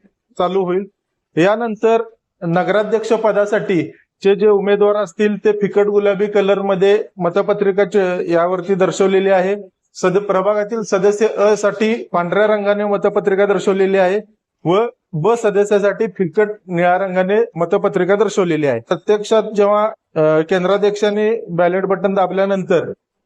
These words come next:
मतदारांनी त्यांच्या पसंतीचा कुठल्याही उमेदवाराला मत दिल्यानंतर अशा पद्धतीनं शॉर्ट,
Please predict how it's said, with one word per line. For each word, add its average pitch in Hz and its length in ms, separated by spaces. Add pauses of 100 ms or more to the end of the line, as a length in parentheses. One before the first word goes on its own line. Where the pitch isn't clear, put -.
(120)
मतदारांनी 214 840
त्यांच्या 190 540
पसंतीचा 208 640
कुठल्याही 202 420
उमेदवाराला 202 600
मत 196 140
दिल्यानंतर 196 720 (420)
अशा 165 260
पद्धतीनं 202 680 (440)
शॉर्ट, 208 500